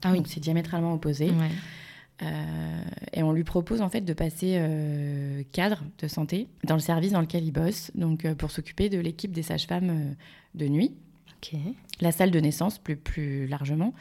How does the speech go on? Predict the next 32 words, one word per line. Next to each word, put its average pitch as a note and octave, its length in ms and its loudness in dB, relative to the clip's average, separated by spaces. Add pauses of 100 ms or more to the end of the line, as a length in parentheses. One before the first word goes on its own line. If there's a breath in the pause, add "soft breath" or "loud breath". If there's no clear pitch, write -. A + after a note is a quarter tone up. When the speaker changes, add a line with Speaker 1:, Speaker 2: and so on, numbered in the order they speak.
(1080 loud breath)
Speaker 2:
Donc, F3+ 260 4
on E3 160 4
en D3+ 100 6
discute A3 920 2
parce - 260 4
que, - 100 -4
euh, C#3 1000 0
il C3+ 120 0
estime C3+ 260 -4
que - 80 -10
c'est - 120 -10
pas D3 80 -4
une C#3+ 80 -2
décision C#3 580 -4
qu'il - 140 -14
prend C#3 160 -4
tout - 160 -12
seul G3+ 340 4
et D#3 80 2
tout. A3 300 -2
On G3 140 4
pèse E3+ 240 4
le D3+ 100 0
pour D#3 180 4
et C#3+ 40 2
le C3+ 40 -2
contre. G#3+ 400 2
Moi, D#3 80 -4
je C#3 60 -4
suis - 100 -14
clairement E3+ 300 -2
pour. G#3 300 -2